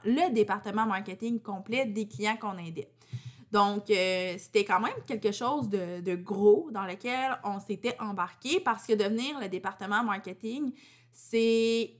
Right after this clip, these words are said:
probablement mille fois plus de tâches que de faire de la création de contenu. Et la création de contenu, by the way, c'est déjà un très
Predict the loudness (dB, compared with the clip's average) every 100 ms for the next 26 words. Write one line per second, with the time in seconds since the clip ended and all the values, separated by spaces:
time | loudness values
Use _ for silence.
0 | _ _ _ _ _ _ _ _ _ _
1 | _ -2 2 4 4 0 0 2 2 2
2 | 0 0 -2 -4 -12 -20 _ _ _ _
3 | _ _ 2 4 4 2 -2 2 2 2
4 | -4 _ _ -2 0 2 2 4 6 6
5 | 4 -2 -10 0 2 4 4 2 2 0
6 | -6 -2 0 0 -2 -4 -10 -12 -10 -12
7 | -8 -4 -2 2 2 2 0 -4 -8 -6
8 | -4 -2 0 -2 -4 -12 -18 0 4 4
9 | 4 0 2 2 2 -2 -4 -2 0 2
10 | 2 0 -2 -4 -6 -6 -4 -2 -4 -6